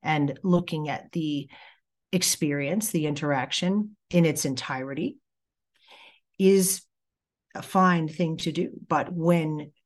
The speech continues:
you focus in this area, then this is what you will want to address, you will want to notice. Now,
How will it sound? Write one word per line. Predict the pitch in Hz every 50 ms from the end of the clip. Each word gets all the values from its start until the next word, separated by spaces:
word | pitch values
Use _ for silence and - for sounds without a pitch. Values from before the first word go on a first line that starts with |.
| _ _ -
you | 175 170 156 151
focus | 147 - - 233 294 - - - - - - - - - - _
in | 185 170 160 156
this | 143 139 131 - 190
area, | 196 269 269 240 - - - -
then | - 156 151 147 143 143 139 143 - - - - - -
this | 143 139 170 190 196 170 - - - - - _ _ _ -
is | 175 170 160 156 156
what | 143 165 175 160 - - - - _ _ _ _ _ _ _ _
you | - 151 156 160
will | 147 151 160 156 151 143 143
want | 147 160 160 151 123 123 -
to | - - 185 170 156
address, | 151 131 143 165 220 311 285 - - - - - - - _ _ _ _ _
you | 165 165 170
will | 160 165 160 156 151
want | 147 151 156 151 139 - -
to | - - 160 151 143 139 143 - _
notice. | 175 180 214 294 294 - - - - -
Now, | 202 240 320 - - - - -